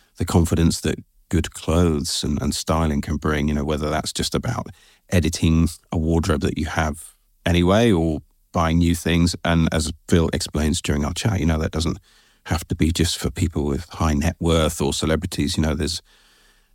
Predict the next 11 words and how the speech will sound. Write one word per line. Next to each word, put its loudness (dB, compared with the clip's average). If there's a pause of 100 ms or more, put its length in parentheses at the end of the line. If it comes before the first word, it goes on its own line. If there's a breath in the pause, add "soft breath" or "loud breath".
(140)
it's -4
a 0
service 2
that -4
could -2
be -2
really 0
useful -2
for, -4 (180)
for -6
everybody. -2